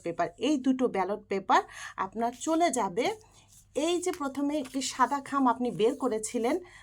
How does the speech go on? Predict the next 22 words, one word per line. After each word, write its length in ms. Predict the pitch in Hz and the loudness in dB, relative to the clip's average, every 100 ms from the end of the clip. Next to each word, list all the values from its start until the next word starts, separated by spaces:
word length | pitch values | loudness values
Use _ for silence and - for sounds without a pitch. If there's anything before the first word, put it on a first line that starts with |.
| - | -8
আহ, 340 | 196 202 202 190 | 0 2 2 0
ইয়েলো 320 | 208 262 285 | 0 2 2
খামের 320 | 277 262 240 | 0 0 0
ভিতর 280 | 214 202 208 | -2 -2 -4
থেকে, 320 | - 214 214 | -4 -6 -2
যেখানে 340 | 302 214 233 220 | -2 -2 -2 -2
লেখা 280 | 202 202 240 | -2 -2 -4
আছে 240 | 233 247 | -2 -2
ত্রয়োদশ 540 | 240 254 269 269 262 | 0 0 0 -2 -2
জাতীয় 420 | 254 208 208 226 226 | -2 -4 -4 -4 -2
সংসদ 520 | - 208 202 220 180 | -4 -8 -6 -8 -4
নির্বাচন 480 | 190 220 254 330 294 | -2 0 0 0 0
ও 80 | |
গণভোট, 520 | 196 175 185 165 254 403 - - - | 0 -4 -4 0 0 0 -6 -18 -10
সেই 280 | - 285 269 | -4 -2 0
জায়গায় 460 | 240 190 226 302 - - | 0 0 -4 -6 -8 -2
এই 180 | 247 | -2
দুটো 440 | 196 220 214 311 466 - - - | -2 -4 0 0 0 -4 -18 -4
আপনি 480 | 190 196 226 254 415 - - - | -4 -2 0 2 0 -4 -20 -20
সুন্দর 580 | - - 269 277 294 330 | -12 0 4 4 2 -2
করে 360 | - 262 262 453 - - | -2 0 0 -2 -6 -12
এটাকে 420 | - 226 233 381 | -6 -6 -4 -4